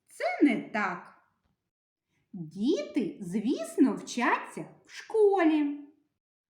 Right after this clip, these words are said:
а комбайн працює в полі. Ми лікуємось в лікарні, а стрижемось в перукарні.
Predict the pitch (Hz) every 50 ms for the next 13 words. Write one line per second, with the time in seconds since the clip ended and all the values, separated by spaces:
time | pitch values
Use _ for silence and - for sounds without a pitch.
0 | _ _ _ _ - 214 254 247 240 - 311 311 294 285 254 214 202 294 415 523
1 | 622 679 679 587 - - - 269 277 262 - - - - 240 214 190 175 175 170
2 | 165 165 - - - _ _ _ _ _ _ _ _ _ - 403 403 381 370 339
3 | 330 302 294 277 277 269 254 254 262 262 - - _ _ _ _ _ _ _ _
4 | _ _ _ _ _ _ _ - 208 185 185 185 185 208 240 311 427 571 605 587
5 | 605 587 - 440 370 311 233 202 185 180 170 160 160 - - - - _ _ _
6 | - 202 165 160 180 175 165 208 311 440 - - 392 403 349 339 320 311 311 277
7 | 277 294 294 294 302 302 302 - - - - - _ _ _ _ _ _ _ _
8 | _ _ _ _ _ - 240 247 240 247 - - 311 320 330 330 277 - - 494
9 | 571 622 640 - 339 226 175 - - - - _ _ _ _ _ _ _ _ _
10 | _ 262 311 523 659 659 494 294 - - - 214 214 214 214 214 214 202 202 202
11 | 202 202 -